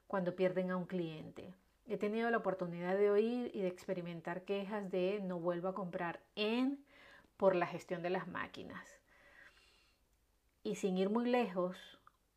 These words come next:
cuando revisas las quejas de los clientes, muchas veces se olvidan del verdadero motivo principal de "este producto no me gustó, este producto no lo necesito, este producto no funciona como me lo prometieron",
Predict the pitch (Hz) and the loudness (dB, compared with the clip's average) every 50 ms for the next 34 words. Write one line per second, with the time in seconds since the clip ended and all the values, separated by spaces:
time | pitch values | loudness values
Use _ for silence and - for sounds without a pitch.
0 | _ _ - 220 208 190 190 190 185 185 180 175 180 180 - 233 226 233 220 - | _ _ -2 0 0 2 4 4 4 4 4 2 0 -2 -2 -4 -2 -2 -4 -6
1 | - - 214 190 202 220 220 208 196 190 - - 208 202 214 214 214 208 185 190 | -2 -2 -2 -2 -2 -2 -2 -2 -2 -2 -4 -2 0 0 0 0 -2 -4 -6 -6
2 | 185 185 202 196 202 - 277 262 269 285 277 269 - 294 277 - - 226 202 190 | -6 -6 -6 -8 -6 -6 -6 0 2 2 2 2 0 -4 -6 -4 -2 -2 0 0
3 | 196 202 220 233 247 240 220 208 185 175 175 175 180 170 170 170 170 202 214 220 | 0 0 0 0 0 -2 0 0 0 2 0 0 0 -2 -2 -2 -2 -2 -2 -2
4 | 220 208 208 - 202 185 196 202 202 - 208 208 196 185 185 - 170 - - - | -2 -4 -2 0 2 2 2 2 0 0 -2 -2 -2 -2 -4 -6 -8 -8 -2 2
5 | 220 254 294 294 277 277 - - - - - - - - _ _ 175 160 196 185 | 2 2 2 0 -2 -6 -10 -18 -20 -20 -20 -20 -20 -20 _ _ -2 2 2 4
6 | 175 170 165 165 160 151 151 - 180 - - _ _ _ 180 175 - 202 185 196 | 4 2 0 0 -2 -4 -8 -12 -14 -18 -20 _ _ _ -6 -2 -2 -2 2 4
7 | 185 180 170 180 - 175 175 180 180 180 180 190 185 185 - - 247 247 247 247 | 4 4 4 2 -2 -2 -2 -2 -2 0 0 0 -2 -2 4 6 6 8 8 8
8 | 247 247 240 - - 185 185 - 180 185 190 180 170 165 - 175 170 170 170 175 | 8 8 6 4 0 -4 -4 -4 -4 0 0 0 0 0 -2 -4 -4 -2 -4 -2
9 | 175 180 180 196 185 185 - 254 240 233 214 - 214 - 175 - 185 180 180 185 | -4 -4 -4 -4 -6 -4 -2 -2 -2 -2 -2 -2 -2 -2 -2 -2 -4 0 2 2
10 | 175 180 - 185 175 170 165 - - 185 170 - - 185 180 170 180 175 175 190 | 2 2 0 -2 -4 -4 -6 -6 -6 -8 -8 -4 -2 -2 0 0 -2 -2 -2 -2
11 | 180 175 175 175 180 180 180 180 185 185 180 196 202 233 269 254 247 277 277 277 | -2 -2 -2 -2 0 0 2 2 2 0 0 0 0 2 2 4 4 4 2 0